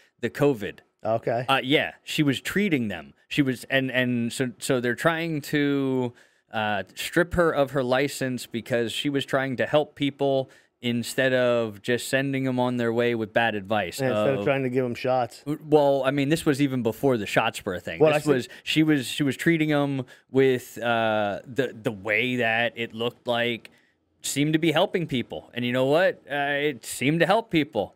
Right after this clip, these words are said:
Speaker 2: Well, they see, I seen a, on a, the Joe Rogan podcast, they had Aaron Rodgers on there.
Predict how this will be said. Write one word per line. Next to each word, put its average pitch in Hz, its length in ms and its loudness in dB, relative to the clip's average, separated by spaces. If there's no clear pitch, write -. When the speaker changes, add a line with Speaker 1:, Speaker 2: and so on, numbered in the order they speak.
Speaker 2:
Well, 147 140 4
they 143 180 2
see, 156 340 -2
I 123 60 -2
seen 185 280 0
a, 117 280 -2
on 123 200 -2
a, 107 220 -2
the 107 220 -6
Joe 127 160 2
Rogan 123 400 0
podcast, 110 580 -6
they 113 100 -4
had 113 160 -2
Aaron 113 220 -2
Rodgers 113 380 -4
on 87 160 -8
there. 87 260 -14